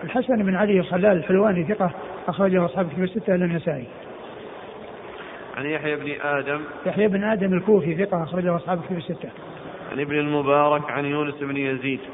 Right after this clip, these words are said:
Speaker 1: عبد الله بن المبارك، آه، ثقة، أخرجه أصحاب الكتب الستة، ويونس بن يزيد الأيلي ثقة، أخرجه أصحاب الكتب الستة.
Speaker 2: عن الزهري.
Speaker 1: الزهري محمد بن مسلم بن عبيد الله بن شهاب الزهري ثقة، أخرجه أصحاب، أصحاب الكتب الستة.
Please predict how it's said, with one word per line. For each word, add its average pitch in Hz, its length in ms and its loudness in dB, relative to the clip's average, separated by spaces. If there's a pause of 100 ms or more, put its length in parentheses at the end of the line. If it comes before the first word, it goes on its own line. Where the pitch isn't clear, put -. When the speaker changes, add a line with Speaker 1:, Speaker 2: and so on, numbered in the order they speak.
(120)
Speaker 1:
عبد 180 160 -2
الله 214 140 4
بن 190 60 2
المبارك، 185 560 2
آه، - 1500 -10 (400)
ثقة، 202 240 2
أخرجه 175 260 2
أصحاب 175 240 -2
الكتب 165 140 -4
الستة، 202 320 0
ويونس 196 380 2
بن 180 140 0
يزيد 175 320 2
الأيلي 180 440 4 (400)
ثقة، 208 240 4
أخرجه 180 300 4
أصحاب 175 220 2
الكتب 156 160 -2
الستة. 165 340 -4 (600)
Speaker 2:
عن 139 120 -2
الزهري. 139 500 0
Speaker 1:
الزهري 196 360 8
محمد 196 320 0
بن 180 140 2
مسلم 185 340 2
بن 170 100 0
عبيد 180 240 2
الله 185 180 2
بن 165 100 -4
شهاب 165 340 0 (400)
الزهري 170 380 2
ثقة، 180 300 -2
أخرجه 170 300 0
أصحاب، 175 240 -2 (360)
أصحاب 190 160 0
الكتب 165 180 -4
الستة. 165 340 -8